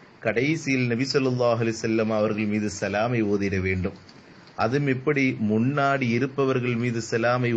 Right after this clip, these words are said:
ஓதுவதை போன்று ஓத வேண்டும். "அஸ்ஸலாமு அலைக்க ஐயுஹன் நபியோ." இந்த இடத்தில் இமாம் கஸ்ஸாலி அவர்கள் சொல்லுவது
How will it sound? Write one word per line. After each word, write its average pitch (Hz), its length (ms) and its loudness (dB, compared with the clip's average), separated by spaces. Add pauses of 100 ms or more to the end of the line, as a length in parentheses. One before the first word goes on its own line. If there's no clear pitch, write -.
ஓதுவதை 160 440 2
போன்று 127 360 -2
ஓத 107 260 0
வேண்டும். 92 400 -2
"அஸ்ஸலாமு 104 640 -2
அலைக்க 127 560 0
ஐயுஹன் 95 540 -2
நபியோ." 90 640 -4 (1200)
இந்த 175 220 2
இடத்தில் 160 400 2
இமாம் 139 260 2
கஸ்ஸாலி 131 480 2
அவர்கள் 123 380 0
சொல்லுவது 113 400 0